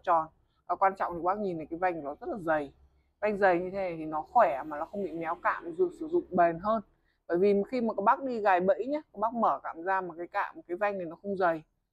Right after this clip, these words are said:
Đấy, thì nó sẽ rất là dễ méo và dùng vài lần là nó không khít được răng nữa, à, các bác sẽ vứt đi. À, đây là với mẫu cạm mà mười hai xen-ti đánh trồn bạc má độ khoảng mười, à, độ khoảng ba ki-lô-gam đổ lại.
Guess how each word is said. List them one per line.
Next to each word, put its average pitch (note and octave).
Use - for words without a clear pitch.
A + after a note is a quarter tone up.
Đấy, F#3+
thì F#3
nó E3+
sẽ F#3
rất C#4+
là C#4
dễ F#3
méo F#3+
và A#3
dùng F3+
vài F3
lần E3+
là D#3+
nó D3+
không A3
khít F4
được G3
răng G3+
nữa, F3+
à, -
các D#3
bác F3
sẽ -
vứt A#3+
đi. A#3+
À, F#3+
đây G3+
là A3
với F#3+
mẫu G3
cạm -
mà E3
mười E3+
hai A3
xen-ti A3
đánh F#3
trồn F#3
bạc E3
má E3
độ -
khoảng D#3+
mười, D#3
à, E3+
độ E3+
khoảng D#3
ba G3+
ki-lô-gam G3+
đổ C#3+
lại. E3